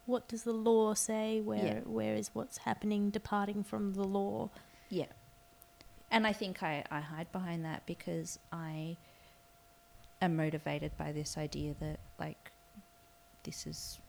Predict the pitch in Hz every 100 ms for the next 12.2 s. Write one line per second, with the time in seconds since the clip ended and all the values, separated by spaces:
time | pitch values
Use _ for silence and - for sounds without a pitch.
0 | - - - 160 156 151 147 170 170 -
1 | - - 165 156 - - - - - -
2 | - - - - - - 175 165 165 156
3 | - - - - - 165 175 165 165 -
4 | 156 - - - - 151 - 147 147 -
5 | - - - - - - - - 170 165
6 | 151 - 160 147 147 147 147 151 147 -
7 | - 156 - - - - 156 156 160 151
8 | 147 143 - - 156 - - - - 147
9 | 147 156 151 143 156 160 156 - 160 156
10 | 151 147 156 160 151 170 - - - -
11 | 165 165 - 147 147 147 - 160 151 147
12 | 143